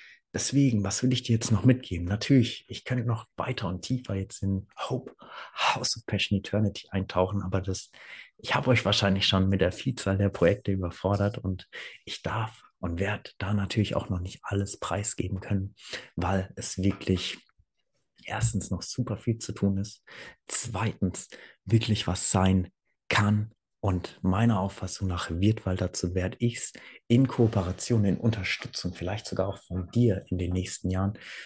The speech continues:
zu was Wundervollem, Transglobalem machen, was die Menschen verbindet. Also Fakt ist,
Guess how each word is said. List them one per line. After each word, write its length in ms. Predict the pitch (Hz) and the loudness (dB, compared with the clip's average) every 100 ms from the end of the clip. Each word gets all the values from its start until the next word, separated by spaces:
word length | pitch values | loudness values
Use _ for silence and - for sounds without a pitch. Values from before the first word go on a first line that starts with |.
| - | -8
zu 160 | - - | -4 -2
was 320 | 95 - - - - | 0 0 -4 -10 -2
Wundervollem, 720 | 92 98 117 107 - 92 92 | 4 6 8 6 2 -2 0
Transglobalem 960 | - - 117 - - 92 95 95 95 95 | -2 -2 -2 -2 -2 -2 0 0 0 2
machen, 360 | 98 - 104 98 | 0 0 -2 -2
was 180 | 92 | -4
die 80 | - | -4
Menschen 540 | 95 101 110 131 - 110 | 0 2 2 2 0 0
verbindet. 480 | 98 107 104 104 | 0 2 2 2
Also 240 | 104 95 95 | -2 -6 -8
Fakt 360 | - 110 - | -8 -4 -4
ist, 240 | 107 - | -4 -8